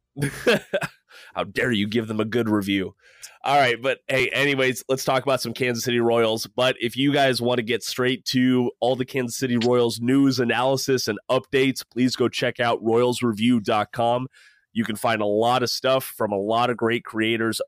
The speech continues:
over there. Um, a lot of stuff from Greg, from Jeremy, and the whole cast and crew over there. So please go check them out. Um, but yeah, Michael, you said it, you said it best. The Royals' losing streak is finally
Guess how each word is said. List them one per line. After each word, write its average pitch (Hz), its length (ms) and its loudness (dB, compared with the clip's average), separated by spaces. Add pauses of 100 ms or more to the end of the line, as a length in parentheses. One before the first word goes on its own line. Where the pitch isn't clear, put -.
over 110 300 0
there. 104 380 0 (340)
Um, 95 240 -4
a 85 80 -4
lot 104 180 0
of 98 60 -2
stuff 104 280 -2
from 101 180 -18
Greg, 135 420 2
from 104 240 -8
Jeremy, 127 540 0
and 110 120 -2
the 98 80 -2
whole 117 460 0 (140)
cast 110 440 -6
and 101 140 -8
crew 101 500 0
over 98 280 0
there. 87 160 -2
So - 120 -8
please 98 440 -2
go 92 260 -2
check - 460 -4
them 92 260 -2
out. 98 280 -4 (540)
Um, 95 200 -8
but 123 180 -2
yeah, 180 280 2
Michael, 147 320 0
you 131 120 0
said 160 220 -2
it, 147 180 -2
you 123 80 -12
said 160 200 0
it 123 100 -4
best. 160 260 -2
The 120 100 2
Royals' 135 460 2
losing 143 460 2
streak 139 340 -2
is 107 100 -6
finally 135 540 0